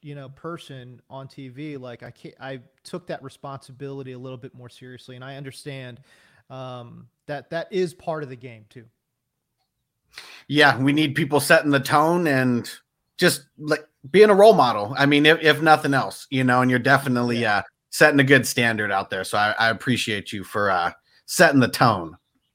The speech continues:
Speaker 2: Let's go all the way back to K I B S radio station. What kind of,
Speaker 1: <laughs>
Speaker 2: wh-, what kind of made that,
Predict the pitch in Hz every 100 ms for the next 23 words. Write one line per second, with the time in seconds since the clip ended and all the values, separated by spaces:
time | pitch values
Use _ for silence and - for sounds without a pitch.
0 | _ _ _ _ _ _ _ _ - -
1 | _ _ _ _ _ 131 139 220 220 220
2 | 214 196 190 190 170 139 185 175 175 165
3 | 151 160 156 151 131 143 156 147 131 127
4 | 139 127 - 131 127 170 220 - 208 220
5 | 214 190 165 139 - - - 311 - -
6 | _ _ - - 170 202 180 190 233 269
7 | 285 233 180 208 170 139 139 165 175